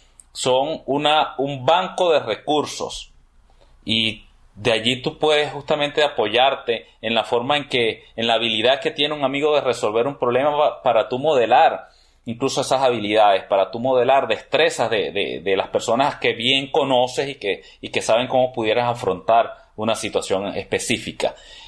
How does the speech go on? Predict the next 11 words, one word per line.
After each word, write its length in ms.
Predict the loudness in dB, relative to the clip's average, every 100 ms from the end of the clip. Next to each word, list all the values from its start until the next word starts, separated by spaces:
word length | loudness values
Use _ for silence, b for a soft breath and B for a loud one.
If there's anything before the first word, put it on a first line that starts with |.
| B
El 200 | -4 0
modelaje 720 | 2 2 4 2 2 -2 -6 _
desde 240 | -6 -2 0
la 140 | 0
programación 420 | 0 0 -2 -2
neurolingüística 600 | -2 -2 -2 -6 -4 -2
es 40 | -2
una 120 | -2
herramienta 480 | 0 -2 -2 0 0
muy 320 | 0 -2 -2
poderosa 640 | 2 2 4 2 0 -4